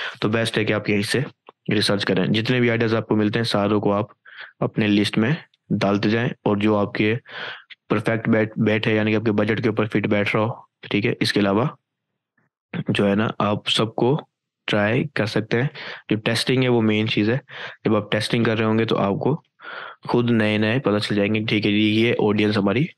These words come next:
perform कर रही है, इसको हमने आगे लेके जाना है। तो अभी मैंने सारी audience डाली ज़रूर है, लेकिन मैं इस तरह से ad campaign कभी भी नहीं चलाऊंगा, ठीक है, कि मैंने इतनी सारी audience की एक में डाली और मैंने एड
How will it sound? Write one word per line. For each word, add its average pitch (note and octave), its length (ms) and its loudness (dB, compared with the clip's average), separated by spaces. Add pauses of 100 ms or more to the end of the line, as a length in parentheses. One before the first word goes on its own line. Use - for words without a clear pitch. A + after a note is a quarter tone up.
(280)
perform A2 460 0
कर B2 200 0
रही A2 160 2
है, B2 80 0
इसको - 320 0
हमने G#2 200 0
आगे G2+ 260 0
लेके G2+ 260 0 (580)
जाना G#2 240 2
है। - 80 -4
तो A#2 100 0
अभी C#3 120 2
मैंने D3 200 2
सारी B2+ 300 0
audience B2+ 320 2
डाली A2+ 260 2
ज़रूर A2 300 2
है, D3 60 0 (440)
लेकिन A#2+ 180 0
मैं C3+ 180 0
इस C3+ 220 -2
तरह A#2 160 0
से B2+ 220 0
ad A2 240 0
campaign A2 500 0
कभी A2 260 0
भी A#2 160 0
नहीं A2 220 -2
चलाऊंगा, G2 540 0 (720)
ठीक G#2+ 180 -2
है, D3+ 80 0 (500)
कि A2+ 80 0
मैंने A#2 160 0
इतनी B2+ 260 0
सारी A#2 220 0
audience A2 440 2
की A2+ 140 0
एक G#2+ 260 0
में A2 80 0
डाली G2+ 280 2
और G2+ 180 0
मैंने G2 240 0
एड G2 260 0